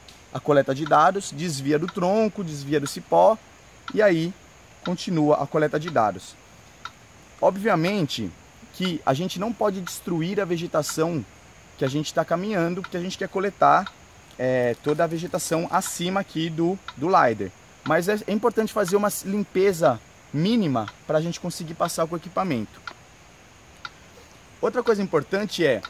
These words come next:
não é necessário você passar com o lidar tão minuciosamente certinho em cima da trena.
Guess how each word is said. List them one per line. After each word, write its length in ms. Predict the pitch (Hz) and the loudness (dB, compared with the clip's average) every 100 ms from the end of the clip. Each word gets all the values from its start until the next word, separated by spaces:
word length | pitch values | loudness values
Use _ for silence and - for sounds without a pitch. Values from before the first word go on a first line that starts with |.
| - - | -12 -4
não 260 | 185 285 | -2 -2
é 60 | 330 | -2
necessário 840 | 277 - 180 - 170 180 214 143 | -4 -4 -6 -2 0 2 2 0
você 260 | 127 147 196 | -2 -4 -4
passar 480 | - 180 - 180 190 | -2 -4 0 0 0
com 200 | 185 139 | 0 2
o 200 | 131 185 | 4 2
lidar 320 | 160 123 98 - - - - - | 0 -2 -2 -8 -20 -20 -20 0
tão 200 | 226 285 | 2 4
minuciosamente 1080 | 294 277 269 - 226 190 180 151 185 202 - | 4 4 2 2 0 2 0 0 -2 -4 -2
certinho 480 | 208 180 - 196 | 0 0 -2 -6
em 40 | 196 | -4
cima 220 | - 190 | -2 0
da 120 | 214 | 0
trena. 400 | - 156 131 101 | 0 0 0 -2